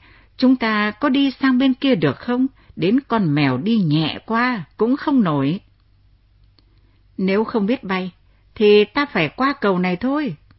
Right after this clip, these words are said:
"Nhưng có vẻ không an toàn đâu, Larry ạ." "Hàng ngày người ta vẫn qua lại đây kia mà." Larry xoay lưng,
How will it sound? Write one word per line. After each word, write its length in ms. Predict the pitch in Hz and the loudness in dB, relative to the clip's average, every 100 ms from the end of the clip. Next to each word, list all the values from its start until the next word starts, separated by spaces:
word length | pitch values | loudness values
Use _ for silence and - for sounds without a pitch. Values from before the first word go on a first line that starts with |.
| _ _ _ _ _ _ _ | _ _ _ _ _ _ _
"Nhưng 360 | - 202 208 196 | -4 -2 0 -2
có 140 | 269 | -2
vẻ 180 | 285 175 | 0 0
không 240 | 139 269 269 | 0 -2 0
an 220 | 262 240 - | 0 0 0
toàn 240 | 160 143 | 0 0
đâu, 160 | 220 262 | -2 -2
Larry 380 | 269 262 254 | -2 -2 -2
ạ." 180 | 143 - - _ _ _ _ _ _ _ _ _ _ _ _ | -2 -6 -16 _ _ _ _ _ _ _ _ _ _ _ _
"Hàng 320 | - 170 143 | -6 -2 0
ngày 220 | 139 143 127 | 0 0 0
người 140 | 131 | -4
ta 160 | - 196 143 | -2 -4 -4
vẫn 140 | 180 339 427 | -4 -4 -8
qua 260 | - 240 214 | -2 0 2
lại 180 | 131 - | -2 -2
đây 180 | 214 185 | -2 -2
kia 120 | 208 170 | -2 -2
mà." 260 | 117 - _ _ _ _ _ _ _ _ _ _ _ _ - | -4 -8 _ _ _ _ _ _ _ _ _ _ _ _ -6
Larry 380 | 233 240 240 233 | -2 0 0 -2
xoay 380 | - - 247 | -6 -4 -2
lưng, 300 | 233 233 226 | -2 -2 -2